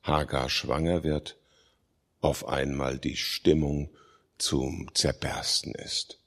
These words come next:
Da möchte ich nicht gelebt haben. Und ich hab den Eindruck,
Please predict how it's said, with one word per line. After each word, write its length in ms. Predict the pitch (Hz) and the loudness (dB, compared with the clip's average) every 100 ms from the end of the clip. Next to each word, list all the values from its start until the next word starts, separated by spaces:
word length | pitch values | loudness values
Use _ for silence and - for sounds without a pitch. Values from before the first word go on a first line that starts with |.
| _ - | _ -4
Da 120 | 78 | 0
möchte 340 | 82 80 - | 2 2 2
ich 140 | - - | 0 2
nicht 300 | 90 - - | 0 0 2
gelebt 440 | 73 73 - - | 2 2 -2 -6
haben. 320 | - 57 - - - - - _ - | -8 -8 -10 -14 -20 -20 -20 _ -6
Und 180 | 92 82 | 0 2
ich 220 | - - | 4 4
hab 260 | 135 - | 2 4
den 180 | 95 87 - | 2 4 4
Eindruck, 680 | 87 98 - 80 78 - | 4 4 4 0 0 -10